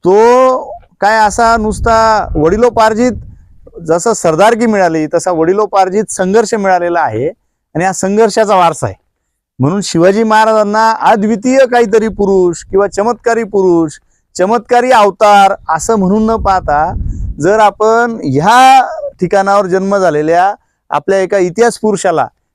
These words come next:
व्यक्ती म्हणून बघितलं, एक प्रेरणा पुरुष म्हणून बघितलं, तर मला वाटतं खूप गोष्टी आपल्या आयुष्यातल्या सोप्या होतात. जेव्हा जेव्हा आपल्याला नै-, निराशा येईल, जेव्हा जेव्हा आपल्याला फ्रस्ट्रेशन येतं, आपल्याला असं वाटतं की बाबा आता हे सगळं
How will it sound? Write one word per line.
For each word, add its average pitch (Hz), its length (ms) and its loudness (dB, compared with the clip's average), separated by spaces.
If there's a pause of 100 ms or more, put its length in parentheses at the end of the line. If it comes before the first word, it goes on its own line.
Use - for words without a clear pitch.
व्यक्ती 180 380 0
म्हणून 269 280 2
बघितलं, 196 560 2 (640)
एक 202 260 0
प्रेरणा 220 320 4
पुरुष 247 280 -2
म्हणून 208 240 -2
बघितलं, 170 400 -2
तर - 240 -10
मला 240 240 0
वाटतं 262 420 2 (200)
खूप 392 200 2
गोष्टी 269 340 2
आपल्या 208 420 0
आयुष्यातल्या 170 520 -2
सोप्या 147 280 -2
होतात. 113 300 -2 (500)
जेव्हा 170 320 2
जेव्हा 294 280 2
आपल्याला 269 320 2
नै-, 254 260 0
निराशा 220 460 0
येईल, 143 280 -2
जेव्हा 175 260 0
जेव्हा 202 240 -2
आपल्याला 202 360 -4
फ्रस्ट्रेशन 214 520 -4
येतं, 151 420 -2 (380)
आपल्याला 185 380 -2
असं 170 260 -2
वाटतं 196 300 0
की 214 120 -2
बाबा 196 280 0
आता 196 320 0
हे 180 180 0
सगळं 190 380 0